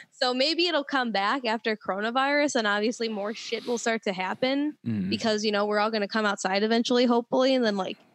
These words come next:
Speaker 1: everyone's gonna be, like, balls to the walls, fucking s-, crazy.
Speaker 2: <sighs>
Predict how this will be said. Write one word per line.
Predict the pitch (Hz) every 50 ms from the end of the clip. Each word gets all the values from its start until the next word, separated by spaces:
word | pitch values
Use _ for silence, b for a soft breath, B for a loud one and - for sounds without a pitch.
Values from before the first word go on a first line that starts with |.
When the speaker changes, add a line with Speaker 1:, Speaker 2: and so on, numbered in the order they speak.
| -
Speaker 1:
everyone's | - 208 196 208 208 208 208 208 208
gonna | 214 208 202 196
be, | 190 180 214 202
like, | 180 185 190 185 185 - 180 - -
balls | 185 180 180 185 208 -
to | - 214
the | 202 196
walls, | 185 185 180 180 180 190 196 208 - -
fucking | 214 196 - 196 190
s-, | - - - - -
crazy. | - - 202 196 180 180 202 214 208 247 254 262 277 294 320 -
Speaker 2:
<sighs> | _